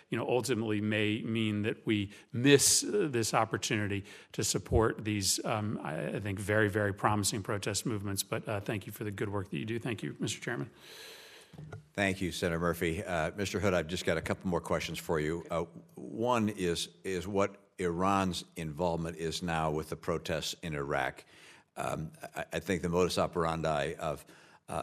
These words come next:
Speaker 2: Iran in circumstances where there's turmoil is to step in and try and provide, um, uh, the, uh, the, I'll call it help with quotation marks around the word help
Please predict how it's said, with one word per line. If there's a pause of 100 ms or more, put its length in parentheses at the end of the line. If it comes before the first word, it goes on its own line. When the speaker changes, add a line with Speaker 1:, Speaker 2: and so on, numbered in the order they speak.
Speaker 2:
Iran
in
circumstances
where
there's
turmoil
is
to
step
in
and
try
and
provide, (380)
um,
uh, (260)
the,
uh, (120)
the, (160)
I'll
call
it (300)
help (200)
with
quotation
marks
around
the
word
help